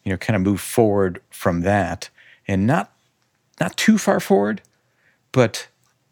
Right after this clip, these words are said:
things that are actionable and controllable within the, the near term, you gotta have, you know, some, some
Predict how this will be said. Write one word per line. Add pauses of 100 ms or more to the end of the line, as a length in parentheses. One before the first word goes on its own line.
(800)
things
that
are (280)
actionable
and
controllable
within
the, (120)
the
near
term, (640)
you
gotta
have, (380)
you
know,
some, (280)
some